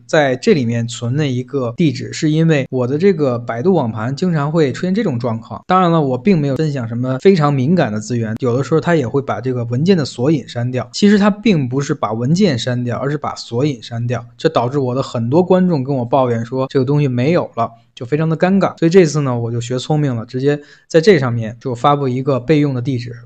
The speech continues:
所以大家呢直接在这上面去下载就可以了。这个地址也比较短，我已经把它存起来了。那这上面我也不会乱用的，只是存放一些非常小的文件。好，那说多了，我们现在开始把这个文件下载下来。这边我已经下载好了，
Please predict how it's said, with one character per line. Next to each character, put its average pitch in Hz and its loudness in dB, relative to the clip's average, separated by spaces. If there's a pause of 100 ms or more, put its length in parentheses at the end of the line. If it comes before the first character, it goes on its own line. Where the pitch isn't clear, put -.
所 160 0
以 165 6
大 160 8
家 160 6
呢 147 0
直 131 -6
接 151 2
在 - -2
这 156 0
上 135 -2
面 117 -4
去 117 -8
下 127 -6
载 104 -10
就 117 -6
可 120 -8
以 113 -6
了。 113 -12
这 170 0
个 160 2
地 165 -2
址 123 0
也 127 0
比 123 -12
较 127 0
短， 110 -8
我 117 -2
已 120 0
经 127 -2
把 120 -6
它 117 -6
存 117 -8
起 135 -6
来 113 -8
了。 - -10
那 170 0
这 214 2
上 202 4
面 175 4
我 151 6
也 160 6
不 143 -2
会 180 4
乱 175 4
用 139 0
的， 113 -4
只 113 -8
是 151 -4
存 143 -4
放 175 2
一 139 -4
些 175 -2
非 170 -2
常 240 0
小 127 -6
的 131 -4
文 120 -4
件。 123 -6
好， 190 2
那 151 2
说 180 0
多 208 6
了， 180 0
我 131 -8
们 123 -2
现 156 0
在 147 2
开 135 -4
始 120 -6
把 117 -10
这 139 0
个 127 0
文 117 -4
件 127 -2
下 156 0
载 123 -4
下 120 -4
来。 107 -10 (400)
这 185 0
边 180 4
我 170 6
已 156 2
经 151 0
下 147 2
载 143 0
好 - -12
了， 104 -8